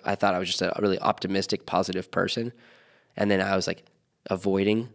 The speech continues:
things within me that I've had some experiences that have then brought those out. I'm like, "Oh, well, it's always a choice to be positive or to do this, but are you trying to avoid something, or are you actually choosing to see, uh, the light in something,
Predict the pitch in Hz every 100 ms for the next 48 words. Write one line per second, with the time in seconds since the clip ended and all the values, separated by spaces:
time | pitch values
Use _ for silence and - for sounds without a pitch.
0 | - _ - 120 127 123 98 104 110 127
1 | 135 - _ - 101 - 98 95 95 -
2 | 98 - - 101 101 - - 90 92 95
3 | 95 98 98 92 92 101 117 107 101 -
4 | - - 101 - - 135 95 - - 120
5 | 92 - - - 90 92 92 - 90 92
6 | 95 92 90 92 92 95 95 92 - 98
7 | - - - - _ - 104 101 - 104
8 | 95 95 92 92 98 101 117 117 135 139
9 | - 98 95 98 90 - 92 - - 113
10 | 107 98 - 95 92 - 95 92 92 -
11 | - - _ _ _ _ _ - 92 92
12 | 98 104 101 95 92 - 92 85 85